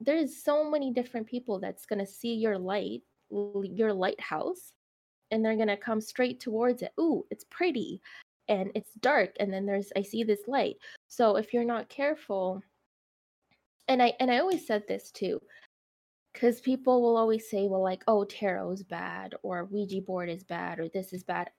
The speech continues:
And I always tell them, like, "It doesn't matter what the heck you use. You can use a silver spoon and invoke God knows what, because it is intention, right?"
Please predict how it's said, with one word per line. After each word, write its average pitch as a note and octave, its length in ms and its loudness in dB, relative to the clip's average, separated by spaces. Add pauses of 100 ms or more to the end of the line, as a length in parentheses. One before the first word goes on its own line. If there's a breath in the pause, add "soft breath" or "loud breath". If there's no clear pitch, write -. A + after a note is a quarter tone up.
And G#3+ 140 -2
I A#3+ 120 2
always C#4 280 2
tell B3+ 240 2
them, G3 160 0
like, F3+ 180 -4
"It G3 240 -4
doesn't G3 300 0
matter A3 680 -2
what F#3 340 -8
the E3 100 -6
heck - 340 -8
you F3 100 -8
use. - 280 -12
You A#3 180 -6
can D4+ 240 -2
use A#3 240 2
a F3 60 -2
silver G3 420 0
spoon B3+ 560 -4 (600)
and C4 140 4
invoke A#3+ 540 2
God F#3 240 0
knows D#3+ 280 -8
what, F#3+ 320 -6 (340)
because A3 380 0
it B3+ 100 6
is C#4 180 2
intention, A3 880 -2 (420 soft breath)
right?" G3+ 360 2